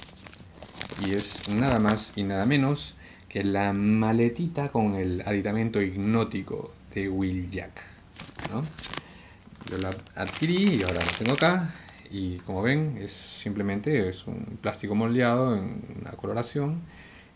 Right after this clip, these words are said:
y con el diseño de la maletita. Así que lo podemos colocar acá. El amigo Will Jack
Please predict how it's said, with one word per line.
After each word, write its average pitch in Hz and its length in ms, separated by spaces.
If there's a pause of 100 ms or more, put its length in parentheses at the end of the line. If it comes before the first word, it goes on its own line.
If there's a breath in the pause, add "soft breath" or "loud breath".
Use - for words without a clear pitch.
(100)
y 95 300
con 90 160
el 87 60
diseño 90 280
de 87 60
la 85 80
maletita. - 400
Así - 180
que - 100
lo - 120
podemos 92 220
colocar 135 280
acá. 165 220 (2250)
El - 60
amigo - 220
Will 120 220
Jack 143 220